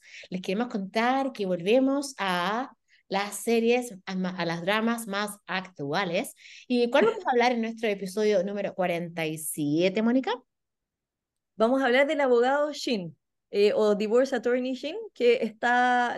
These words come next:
Speaker 2: está en Netflix. Así que si es que ya quieren empezar a verla con nosotros,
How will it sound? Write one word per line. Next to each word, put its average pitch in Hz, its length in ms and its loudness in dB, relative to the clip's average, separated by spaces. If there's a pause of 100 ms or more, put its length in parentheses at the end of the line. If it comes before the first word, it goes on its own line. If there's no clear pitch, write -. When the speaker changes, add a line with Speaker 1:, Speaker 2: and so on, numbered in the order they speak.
(140)
Speaker 2:
está 220 220 -4
en 247 100 0
Netflix. 226 460 -2
Así 220 200 -4
que 240 100 -2
si 247 120 -2
es 247 40 -2
que 233 120 -4
ya 233 100 6
quieren 269 240 2
empezar 269 400 -2
a 269 60 0
verla 269 240 0
con 247 120 -2
nosotros, 277 440 -4